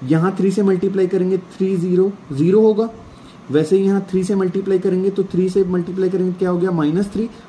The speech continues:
और minus minus plus three। तो ये सारे elements हो गए। थ्री के जगह क्या आएगा, यहाँ आएगा ज़ीरो, ठीक है, ये आर टू के सारे element लिख रहा हूँ मैं। और यहाँ क्या आएगा, माइनस टू, यहाँ क्या आएगा, वन, और यहाँ क्या आएगा, फ़ाइव।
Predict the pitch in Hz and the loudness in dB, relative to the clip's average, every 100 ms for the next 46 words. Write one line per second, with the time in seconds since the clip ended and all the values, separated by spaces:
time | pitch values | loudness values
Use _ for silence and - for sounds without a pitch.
0 | - 147 151 156 180 151 165 214 - 156 | -4 -2 0 -2 -2 -2 -4 -4 0 0
1 | 139 - 113 - - - - 147 202 208 | 0 -8 -10 -10 -20 -12 -6 0 0 0
2 | 196 196 190 190 202 196 185 190 214 - | 0 2 2 0 0 0 2 2 -2 -10
3 | - - - - - 175 180 196 185 190 | -20 -20 -20 -20 -4 0 2 2 2 0
4 | 185 180 180 175 180 - 139 156 160 160 | 0 0 0 0 -4 -8 -6 -4 -2 -2
5 | 147 156 131 131 131 147 - - - - | -2 -2 -2 -2 0 -4 -10 -20 -20 -20
6 | - - - 214 185 131 147 170 160 147 | -20 -4 0 2 0 2 2 2 0 0
7 | 202 214 202 180 180 180 180 170 160 143 | -2 -2 0 0 2 2 2 0 -2 -4
8 | 135 110 110 - - - - 143 156 175 | -4 -4 -10 -16 -20 -12 -2 0 0 0
9 | 180 175 165 180 151 135 135 143 165 - | 0 0 0 -2 -4 -4 -2 -2 -4 -2
10 | 165 175 - - - - 143 170 180 180 | -2 -2 -6 -20 -18 -4 -2 0 -2 0
11 | 170 151 147 123 127 143 180 - - - | 0 0 -4 -4 -2 -2 -4 -8 -20 -14
12 | - 131 151 156 147 117 120 - - 123 | -4 -2 -2 -2 -4 -4 -6 -8 -4 -4